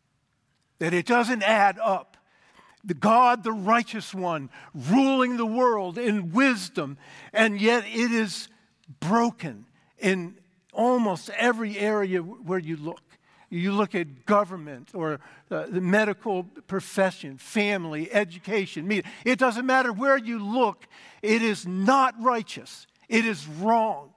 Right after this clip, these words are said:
And there's a cry in the heart that says, "God, you have to do something about this." Um,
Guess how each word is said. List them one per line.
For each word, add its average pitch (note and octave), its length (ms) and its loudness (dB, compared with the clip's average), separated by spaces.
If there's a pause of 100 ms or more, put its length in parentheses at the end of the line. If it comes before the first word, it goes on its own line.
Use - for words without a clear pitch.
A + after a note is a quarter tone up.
(340)
And G#3+ 200 0
there's G#3+ 200 2
a G#3 80 2
cry C#4+ 600 2
in G#3+ 220 -4
the F#3+ 120 -2
heart B3 520 -6 (600)
that G#3 160 2
says, G#3+ 280 -4
"God, A#3+ 360 2
you A#3 240 0
have B3+ 520 -4
to C4+ 100 -6
do C#4 420 -2
something B2 600 -12 (580)
about B2 380 -14
this." - 380 -20 (2000)
Um, D#3+ 380 -14